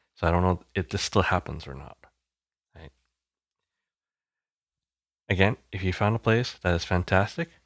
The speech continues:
great. Keep going to it. If you like it, you like it, right? I'm just picky like my old man. Except in Grand Prairie, all the restaurants are shit. Seriously, don't eat at a Vietnamese restaurant there. Don't eat it.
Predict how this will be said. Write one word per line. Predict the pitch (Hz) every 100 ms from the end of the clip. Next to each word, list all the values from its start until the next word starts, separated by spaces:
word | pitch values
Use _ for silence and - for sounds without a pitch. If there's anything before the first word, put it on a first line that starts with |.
| _ _ _
great. | 80 78 73 - _ _ _ _
Keep | - 95
going | - 76 73 -
to | 82
it. | 69 - _
If | 90 107
you | 110
like | 120 131
it, | 151 - _
you | 98
like | 87 80 -
it, | - _ _
right? | 82 80 - _ _ _ _ _ _ _ _
I'm | - 87
just | -
picky | 107 - 104
like | 98 -
my | 95
old | 90 85
man. | 85 76 - _ _ _ _ _ _ -
Except | - 127 131
in | 113
Grand | 113 117
Prairie, | - 123 156 - _ _ _ -
all | 101
the | 107
restaurants | 101 92 98 -
are | 76
shit. | - - 85 69 - _ _ _
Seriously, | - 110 98 - - - _ _ _ -
don't | 101 95
eat | 87
at | 82
a |
Vietnamese | 76 87 82 -
restaurant | 73 - 73
there. | 73 76 - _ _ _ _
Don't | 101 117
eat | 123 117
it. | 113 -